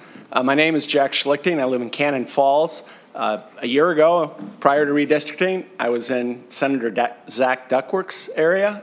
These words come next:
and actually a neighbor presented this concern to me. I reached out to Senator Duckworth about the issue. I believe it was kinda kicked around a little bit, but no advancement.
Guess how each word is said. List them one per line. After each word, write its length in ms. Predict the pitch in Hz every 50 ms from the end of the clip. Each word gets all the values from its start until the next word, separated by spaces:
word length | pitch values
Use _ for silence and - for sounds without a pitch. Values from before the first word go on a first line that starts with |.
| -
and 100 | 143 135
actually 420 | 131 135 147 147 - - 165 139 131
a 60 | 123
neighbor 320 | 123 123 131 147 147 156
presented 500 | 147 147 - 120 - 135 139 143 143 139
this 140 | 135 135 127
concern 520 | - - 131 123 - - - 143 143 147 143
to 100 | - 147
me. 280 | 143 147 143 143 135 -
I 160 | - 127 135
reached 300 | 143 147 139 - - -
out 440 | 135 135 135 135 - - - - -
to 300 | - 139 123 120 117 113
Senator 540 | - - 143 127 131 127 117 120 113 113 - - - - - _
Duckworth 440 | - 151 165 165 165 185 180 170 -
about 260 | 175 156 170 165 165
the 80 | 165 160
issue. 400 | 160 165 156 - 180 165 151 143
I 100 | - 123
believe 400 | 113 104 123 139 156 165 160 151
it 80 | 151 -
was 180 | - 131 -
kinda 280 | - - - 151 143 127
kicked 260 | - - 151 143 -
around 160 | 143 143 147
a 60 | 147
little 160 | 143 143 143 135
bit, 260 | 143 147 143 143 -
but 320 | 135 117 - - - -
no 400 | 139 135 131 131 127 127 120 117 -
advancement. 600 | 120 104 - 135 147 160 156 - - 170 156 156